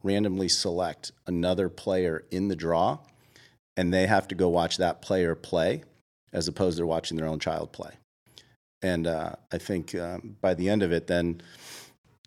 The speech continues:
parents are gonna be less stressed 'cause they're gonna get to watch somebody else play and hopefully enjoy the sport of tennis. Their child is gonna be able to tell the parent at the end of the, of the day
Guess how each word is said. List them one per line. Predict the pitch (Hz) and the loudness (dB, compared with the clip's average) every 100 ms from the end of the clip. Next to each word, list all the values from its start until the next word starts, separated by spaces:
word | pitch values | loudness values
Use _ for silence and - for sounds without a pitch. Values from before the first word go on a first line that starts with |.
| - | -2
parents | 101 104 104 | 2 2 2
are | |
gonna | 98 | 0
be | 92 | 0
less | 90 90 | 2 4
stressed | 87 - 78 - - - | 2 2 0 -2 -4 -6
'cause | - 85 | -6 -2
they're | 87 | -2
gonna | 87 | 0
get | 82 82 | -2 0
to | |
watch | 82 85 - | 0 0 0
somebody | 92 85 | -2 0
else | 82 82 - | 0 0 -4
play | - 80 110 | -2 0 0
and | |
hopefully | 90 90 92 85 | 0 -2 -2 -2
enjoy | 78 85 87 | -2 0 2
the | |
sport | 82 - 85 | 0 0 -2
of | 85 | -2
tennis. | 87 80 110 - - - | -4 -2 -2 -6 -10 -4
Their | 87 | 0
child | 87 98 87 101 101 92 - - _ _ _ - | 2 4 6 4 2 -4 -20 -20 _ _ _ -4
is | 98 82 | -2 2
gonna | 92 | 0
be | 90 90 | 0 2
able | 87 87 87 | 2 2 0
to | - | -2
tell | 80 - 98 | -4 2 2
the | 87 | 2
parent | 85 95 92 101 - | -2 0 2 2 0
at | 90 | -2
the | 92 87 | 0 0
end | 90 | 2
of | 85 | 0
the, | 80 80 - | -4 -8 -4
of | 92 | -2
the | 82 | 0
day | 76 78 98 | 0 2 2